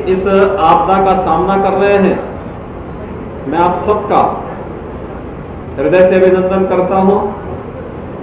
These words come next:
और आज मैं, कल से ही मैं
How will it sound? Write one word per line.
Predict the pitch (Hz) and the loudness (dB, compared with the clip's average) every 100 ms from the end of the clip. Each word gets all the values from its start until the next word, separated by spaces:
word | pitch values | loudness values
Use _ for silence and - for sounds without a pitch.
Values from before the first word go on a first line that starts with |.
| - - - - - - - - 165 | -12 -10 -12 -12 -12 -12 -12 -10 0
और | 175 | 4
आज | 180 185 185 | 6 6 4
मैं, | 190 196 196 196 - - - - | 4 4 2 0 -8 -12 -12 0
कल | 175 196 | 2 4
से | 196 202 | 6 8
ही | 214 214 | 8 6
मैं | 196 | 4